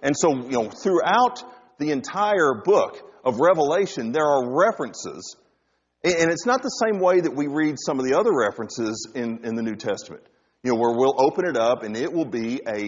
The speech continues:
you know, word for word parroting back of what was written back in the Psalms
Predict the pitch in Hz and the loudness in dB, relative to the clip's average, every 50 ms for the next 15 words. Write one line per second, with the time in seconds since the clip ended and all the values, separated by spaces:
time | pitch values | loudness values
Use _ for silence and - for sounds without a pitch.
0 | 101 98 98 101 _ _ _ 123 117 104 95 98 101 98 101 117 127 147 165 170 | -8 -10 -14 -20 _ _ _ -12 -10 -8 -8 -8 -8 -6 -2 2 2 4 4 2
1 | 180 185 185 180 - - 190 185 156 123 120 127 123 120 117 117 120 120 117 110 | 2 0 -2 -4 -4 -2 0 0 0 0 0 2 2 2 2 2 2 0 -2 -4
2 | 113 - - - _ _ _ _ - 143 151 151 156 151 160 160 135 107 104 104 | -8 -14 -18 -20 _ _ _ _ 0 2 4 4 4 2 0 -2 0 0 2 2
3 | 104 107 107 - 107 87 104 113 120 - 107 107 104 101 - - - 107 123 127 | 2 0 -2 -4 -6 -2 0 0 0 0 -2 -4 -4 -4 -8 -8 -2 0 0 0
4 | - 98 101 101 98 107 107 107 107 - 110 107 104 92 87 - - - 135 135 | 0 -2 -8 -4 0 0 0 0 -2 -4 -8 -8 -8 -8 -10 -8 -2 0 2 4
5 | 143 147 147 143 143 143 143 139 | 4 4 4 2 2 0 -2 -6